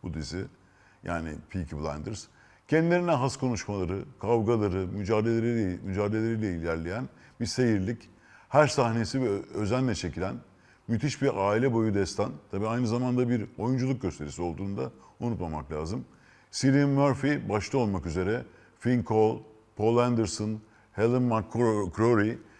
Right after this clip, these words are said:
Kate Phillips ve Sophie Randall gibi ana kadroyu sürükleyen oyuncular da,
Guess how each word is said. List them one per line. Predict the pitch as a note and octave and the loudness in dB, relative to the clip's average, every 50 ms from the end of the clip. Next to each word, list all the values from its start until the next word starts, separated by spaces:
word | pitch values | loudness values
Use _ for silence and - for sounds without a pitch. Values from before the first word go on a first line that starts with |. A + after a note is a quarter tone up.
| _ _ _ _ - | _ _ _ _ 0
Kate | A#2 A#2 B2 G#2+ | 2 2 2 2
Phillips | - - C3+ C3+ C3 C3 A#2 - - - - - - | 0 0 0 2 2 0 -2 -4 -10 -12 -12 -10 -6
ve | E2+ F#2 F#2 | -6 -4 -4
Sophie | E2+ - - - B2 G#2+ - B2+ B2+ A2+ | -6 -6 -4 -2 -2 0 0 0 0 2
Randall | G2+ A2 C3 C3 A#2 G#2+ G2+ G2 | 2 0 0 0 0 0 0 0
gibi | G2 F#2 G#2 A2 A2+ A2+ - - - - - - | -2 -2 -2 -4 -6 -8 -12 -20 -20 -12 -6 -2
ana | G#2 A#2+ C#3+ C3 | 0 0 0 2
kadroyu | G#2+ G#2+ G2+ F#2+ G2 A2 G2+ | 2 2 2 2 2 0 -2
sürükleyen | - - G2+ G#2 E2 - A2+ A#2 A2+ | -2 -4 -6 -6 -4 -2 -2 0 0
oyuncular | G2+ G2 G2 E2+ F#2 G2+ G2+ G2+ F#2 F2+ | 0 -2 -2 -2 0 0 2 2 2 2
da, | F2 E2+ | 0 0